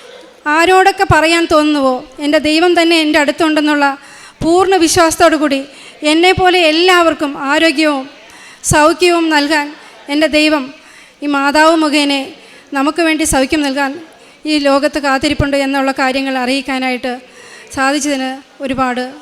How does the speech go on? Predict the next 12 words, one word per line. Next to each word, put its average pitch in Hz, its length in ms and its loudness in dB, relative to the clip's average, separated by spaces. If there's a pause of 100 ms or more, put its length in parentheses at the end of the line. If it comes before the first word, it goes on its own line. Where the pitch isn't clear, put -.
(160)
നന്ദി. 240 300 -8 (1080)
എൻ്റെ 320 200 0
സ്വഭാവത്തിൽ 349 500 2 (140)
ഞാൻ 311 120 -2 (140)
ഭയങ്കര 320 400 -2 (160)
ദേഷ്യക്കാരിയായിരുന്നു. 294 840 -2 (560)
ഇപ്പോൾ 311 200 -6
ഒരുപാട് 320 460 -2 (140)
ദേഷ്യമൊക്കെ 294 600 -2
കുറഞ്ഞ്, 262 320 -4 (800)
ക്ഷമിക്കാൻ 349 520 0
പറ്റാത്തൊരു 359 440 2